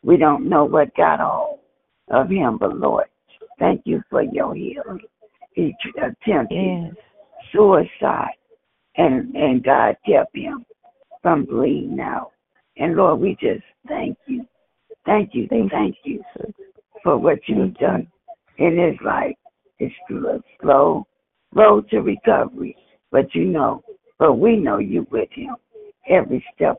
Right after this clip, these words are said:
Speaker 1: of the way. And, Lord, touch all of these kids and people that attempt suicide, and touch my grandson, who also had suicidal thoughts at a young age,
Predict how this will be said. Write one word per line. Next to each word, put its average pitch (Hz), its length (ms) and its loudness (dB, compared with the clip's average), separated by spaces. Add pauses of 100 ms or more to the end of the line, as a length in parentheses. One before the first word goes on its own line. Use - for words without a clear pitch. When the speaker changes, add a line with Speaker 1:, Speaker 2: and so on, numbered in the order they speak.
Speaker 1:
of - 100 -8
the - 80 -8
way. 262 380 -12 (420)
And, 202 180 -2
Lord, 175 300 4
touch - 240 -4
all - 360 0 (420)
of - 200 2
these 151 240 0 (180)
kids - 320 -4 (460)
and - 280 0
people 208 480 -2 (540)
that 147 220 6
attempt - 640 -4 (760)
suicide, - 840 0 (640)
and - 200 -2
touch 220 260 4
my 135 220 0
grandson, 254 680 -4 (500)
who - 160 -4
also 160 540 4
had - 200 0 (100)
suicidal - 800 -6
thoughts - 380 -20 (600)
at 143 180 4
a 104 40 -2
young 104 440 -2
age, 98 240 -4